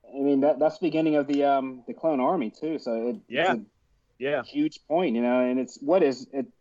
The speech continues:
Speaker 1: From what we find out in The Mandalorian, it's basically the basis of the st-, stormtroopers to this date. I mean, I, I guess based on this interaction, as we're finding out,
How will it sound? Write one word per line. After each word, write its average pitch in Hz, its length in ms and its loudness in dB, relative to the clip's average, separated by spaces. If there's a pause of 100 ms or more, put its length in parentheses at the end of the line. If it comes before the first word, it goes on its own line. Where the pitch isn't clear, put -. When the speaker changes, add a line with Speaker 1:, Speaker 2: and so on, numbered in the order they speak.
(360)
Speaker 1:
From 143 140 4
what 156 120 4
we 156 100 2
find 156 300 0
out 151 140 0
in 139 60 -8
The 143 60 -6
Mandalorian, 139 500 -4
it's 110 100 -8
basically 151 420 -6
the 123 100 -2
basis 131 500 -2
of 127 280 4 (640)
the 127 720 2 (120)
st-, - 320 -18
stormtroopers 151 580 0
to 147 120 -2
this 127 180 0
date. 143 380 0
I 107 40 -6
mean, 113 180 2
I, 117 220 2
I 131 60 2
guess 160 280 0
based 151 320 -4
on 135 340 -2
this 135 320 -10
interaction, 127 600 -4
as 107 80 -12
we're 113 120 -12
finding 117 340 -6
out, 117 280 -4